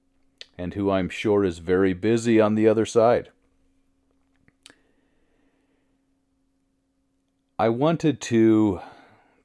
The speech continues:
talk about a lot of things today.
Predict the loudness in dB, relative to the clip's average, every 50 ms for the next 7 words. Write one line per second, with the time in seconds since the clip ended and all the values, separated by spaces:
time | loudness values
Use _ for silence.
0 | _ _ _ _ _ _ _ _ _ -14 0 4 6 6 6 4 0 -4 -4 -2
1 | 0 2 2 4 4 2 0 -2 -4 -14 -20 -20 -20 _ _ _ _ _ _ _
2 | _ _ _ _ _ _ _ _ _ _ _ _ _ _ _ _ _ _ _ _
3 | _ -4 -2 0 2 2 4 4 4 2 0 0 -2 -2 0 0 -2 -6 -8 -10
4 | -10 -4 -2 0 0 0 0 -2 -4